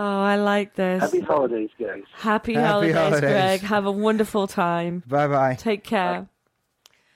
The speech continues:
Speaker 1: You know, just to get serious for a minute, what Greg said there about supporting people that have had it rough,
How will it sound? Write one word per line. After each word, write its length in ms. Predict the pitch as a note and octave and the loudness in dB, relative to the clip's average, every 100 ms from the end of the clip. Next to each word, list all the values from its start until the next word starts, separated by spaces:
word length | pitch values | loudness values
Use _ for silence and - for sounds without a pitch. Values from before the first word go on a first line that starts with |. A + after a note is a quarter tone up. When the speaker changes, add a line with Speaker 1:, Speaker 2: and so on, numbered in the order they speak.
| _ _ - | _ _ -4
Speaker 1:
You 120 | A3 | 0
know, 160 | A3+ G#3+ | 2 0
just 240 | A3 G#3 | -2 -4
to 60 | A3 | -2
get 320 | G3 - G3 | -2 -2 -4
serious 580 | - F3+ F3+ F3+ F#3 - | 0 2 2 0 -4 -2
for 160 | F3 | 0
a 60 | F3 | 2
minute, 420 | F3+ F3 F3 - - | 2 4 2 0 -2
what 260 | - - | -2 0
Greg 280 | F3+ F3 - | 0 2 0
said 220 | - E3+ - | -2 -2 2
there 420 | F3 F3 F3 F3 - | 4 4 4 0 -2
about 400 | - F3 E3+ - | 2 2 0 -4
supporting 600 | - - F3 E3+ - F3 | -10 0 2 2 0 -4
people 400 | - F3 - E3+ | -4 -4 -2 -2
that 100 | - | -2
have 120 | - | -2
had 180 | F#3 F3 | 0 0
it 100 | - | 2
rough, 380 | E3+ E3 - | 2 2 0